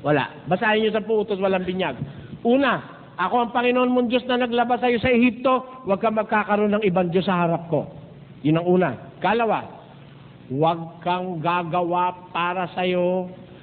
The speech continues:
ng larawang inanyuan." Ah, "Huwag kang luluhod sa kanila." Yun ang ikalawa. Ikatlo, "Huwag mong babanggitin ang pangalan ng Panginoon mong Diyos sa walang kabuluhan."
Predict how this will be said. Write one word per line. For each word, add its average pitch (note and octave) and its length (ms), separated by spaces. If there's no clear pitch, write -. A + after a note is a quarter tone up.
ng E3+ 320
larawang F3+ 720
inanyuan." E3+ 680
Ah, G#2 220
"Huwag D3+ 220
kang E3+ 180
luluhod F3+ 460
sa F#3 120
kanila." E3+ 400
Yun C#3 160
ang D3+ 80
ikalawa. D#3 400
Ikatlo, C4 420
"Huwag D3 160
mong F#3 280
babanggitin F3 760
ang F3+ 100
pangalan F3+ 500
ng F3+ 140
Panginoon F3+ 400
mong F3 200
Diyos E3 160
sa E3+ 100
walang E3+ 220
kabuluhan." D#3 480